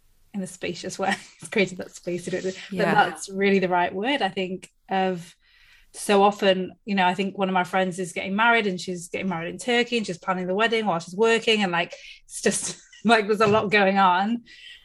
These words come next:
Speaker 1: And it's like we, we cram whatever we are trying to do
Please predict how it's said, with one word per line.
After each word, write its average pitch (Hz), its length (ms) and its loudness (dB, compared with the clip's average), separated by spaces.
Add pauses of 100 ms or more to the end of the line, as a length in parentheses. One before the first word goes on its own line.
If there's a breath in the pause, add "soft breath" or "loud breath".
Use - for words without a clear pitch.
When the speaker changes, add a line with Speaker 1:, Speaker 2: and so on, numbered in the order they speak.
(200 loud breath)
Speaker 1:
And 196 300 4
it's - 180 -4
like 196 220 4
we, 196 340 -2
we 202 140 -2
cram 185 960 2 (100)
whatever 202 320 2
we 196 140 6
are 185 100 6
trying 185 380 4
to 180 100 -2
do 190 640 2